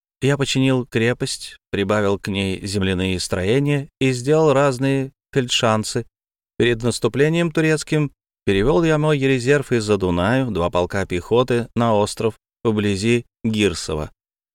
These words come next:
в закрытии за речкой Варуй, на которой были понтоны. Турки оказались рано днём, около одиннадцати тысяч. Велел я делать разные притворные виды нашей слабости,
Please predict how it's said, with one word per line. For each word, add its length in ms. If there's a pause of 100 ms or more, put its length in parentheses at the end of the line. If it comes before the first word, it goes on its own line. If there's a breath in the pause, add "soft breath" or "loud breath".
(160)
в 40
закрытии 720
за 220
речкой 540
Варуй, 460 (220)
на 100
которой 380
были 200
понтоны. 640 (960)
Турки 340
оказались 760
рано 260
днём, 460
около 380
одиннадцати 640
тысяч. 560 (880)
Велел 300
я 180
делать 420
разные 540
притворные 680
виды 460
нашей 400
слабости, 640